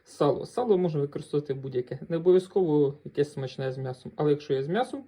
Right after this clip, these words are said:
використовуйте з м'ясом, буде смачніше. Я використовую саме таке сало, яке мені не потрібно.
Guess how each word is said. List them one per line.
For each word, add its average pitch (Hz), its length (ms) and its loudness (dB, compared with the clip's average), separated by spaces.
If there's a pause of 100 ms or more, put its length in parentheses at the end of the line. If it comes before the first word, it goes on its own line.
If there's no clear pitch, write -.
(120)
використовуйте 160 480 -6
з 151 40 -6
м'ясом, 139 280 -8
буде 139 100 -4
смачніше. - 400 -12 (400)
Я 214 80 2
використовую 170 540 0
саме 160 520 -4 (140)
таке - 200 -10
сало, 170 180 -6
яке 160 200 -4
мені 139 160 -6
не 135 120 -6
потрібно. 135 440 -10